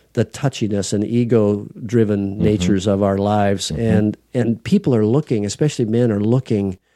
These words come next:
Speaker 1: for mentors. And so I've wanted to kind of pass into the, the sage category.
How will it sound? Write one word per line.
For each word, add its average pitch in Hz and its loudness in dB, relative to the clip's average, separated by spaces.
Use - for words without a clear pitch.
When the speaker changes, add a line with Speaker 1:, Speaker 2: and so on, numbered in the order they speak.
Speaker 1:
for 110 0
mentors. 101 0
And 113 0
so 143 2
I've 131 2
wanted 139 0
to 131 -10
kind 131 -2
of - -8
pass 139 0
into 131 2
the, 107 0
the - -4
sage 127 2
category. 135 0